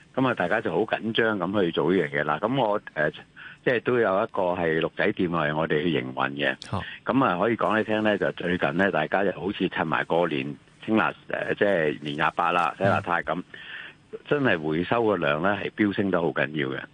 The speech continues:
Speaker 1: 啱啱以過去個禮拜日為例咧，我哋回收到嘅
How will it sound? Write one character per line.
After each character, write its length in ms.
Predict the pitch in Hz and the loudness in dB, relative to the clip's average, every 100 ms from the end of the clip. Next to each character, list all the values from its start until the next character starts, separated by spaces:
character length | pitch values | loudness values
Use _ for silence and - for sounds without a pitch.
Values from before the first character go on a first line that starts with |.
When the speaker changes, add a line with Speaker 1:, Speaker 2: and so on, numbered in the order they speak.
| - - - - | -16 -14 -14 -2
Speaker 1:
啱 200 | 135 139 | 0 4
啱 260 | 139 131 110 | 2 2 0
以 300 | 92 95 98 | 2 4 4
過 260 | 98 92 95 | 2 2 2
去 60 | |
個 120 | 90 87 | 2 2
禮 200 | 82 85 | 0 0
拜 180 | 82 | 0
日 100 | 85 78 - | 0 -2 -2
為 120 | 69 | -4
例 220 | 73 76 78 | 0 2 2
咧， 140 | 95 - - - - | 0 -4 -20 -18 -6
我 120 | 107 | -2
哋 160 | 101 90 | 0 0
回 180 | 78 85 | 0 -2
收 180 | 117 117 | 0 2
到 60 | 107 101 | 2 2
嘅 220 | 85 | 0